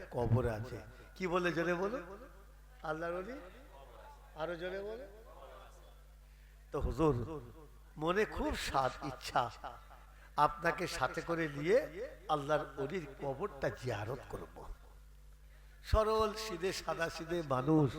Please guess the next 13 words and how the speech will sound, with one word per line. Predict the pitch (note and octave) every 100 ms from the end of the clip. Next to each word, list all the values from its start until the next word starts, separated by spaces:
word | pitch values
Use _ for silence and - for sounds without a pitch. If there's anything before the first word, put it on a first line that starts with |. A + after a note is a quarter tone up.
| D#3 C3+ - - - -
আমাদের | D#3 E3 D#3+ D#3+
দাদা | - C#3+ D#3
হুজুর, | C3+ D3 D3 C3 - D3 - -
আমাদের | C#3 C#3 C#3 D3+
মতন | D3+ D#3 D#3+ D#3+
আর | D#3
ওই | D#3
জিলিপির | D3+ D3+ C3 C3+ D3
মতো | D3+ D#3
পেঁয়াজ | D3+ D3 C3+
পেঁয়াজ | - D3+ B2+
কিছু | - - G3
আছে? | E3 - -